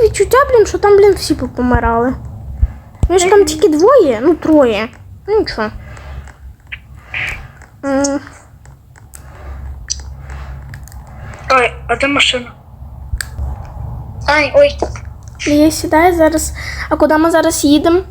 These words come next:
Speaker 1: Ну, в ваш модельний, е, центр. Ага, добре. Нам, звісно, шкода ту молоду пару.
Speaker 2: Мгм.
Speaker 1: Хороші
Speaker 2: Вийшло.
Speaker 1: були. Ой, ви хоча б знаєте, де нам їхати?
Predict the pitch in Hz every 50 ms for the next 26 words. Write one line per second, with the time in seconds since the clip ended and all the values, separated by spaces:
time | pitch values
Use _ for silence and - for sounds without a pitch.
0 | - - - 285 269 254 262 - 220 220 226 - - - 403 294 269 269 240 269
1 | 294 302 285 - - - 247 233 233 233 - - - 247 220 214 220 214 - -
2 | 240 - - - - - - - - - - - - - - - - - - -
3 | - 285 294 285 269 247 233 233 233 233 254 240 254 262 262 - - - - -
4 | - - - - - - - - - - - - - - - - - - - -
5 | 254 247 254 262 247 269 311 311 349 339 - - - 330 269 233 247 240 269 262
6 | 254 254 254 254 254 226 262 262 - - 370 403 381 285 226 233 - - - -
7 | - - - - - - - - - - - - - - - - - - - -
8 | - - - - - - - - - - 480 466 440 392 330 302 294 294 294 294
9 | 302 330 359 - - - - - - - - - - - - 269 262 277 277 285
10 | 311 277 277 285 294 359 359 370 359 320 311 311 320 330 339 339 - - - -
11 | - - - - - - - - - - - - - - - - - - - -
12 | - - - - - - - - - - - - - - - - - - - -
13 | - - - - - - - - - - - - - - - - - - - -
14 | - - - - - - - - - - - 359 311 294 277 330 349 339 - 403
15 | 415 392 415 427 508 - 427 370 359 339 339 320 311 254 233 269 - - 262 -
16 | 277